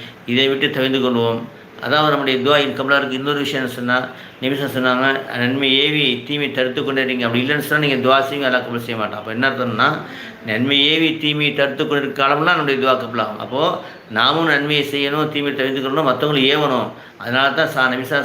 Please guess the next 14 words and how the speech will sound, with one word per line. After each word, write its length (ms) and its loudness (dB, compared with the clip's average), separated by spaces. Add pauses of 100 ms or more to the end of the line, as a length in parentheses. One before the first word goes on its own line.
வஸல்லம் 180 -2
அந்த 160 0
காலத்துல 440 0
செய்த 240 0
அந்த, 520 0 (280)
அந்த 300 -2
நன்மை 360 2
ஏவி 320 2
தீமையை 360 0
தடுக்கக்கூடிய 360 -2
விஷயங்கள் 400 0
நம்மோட 220 2
எத்தி 240 2
வந்துருக்குது. 400 -4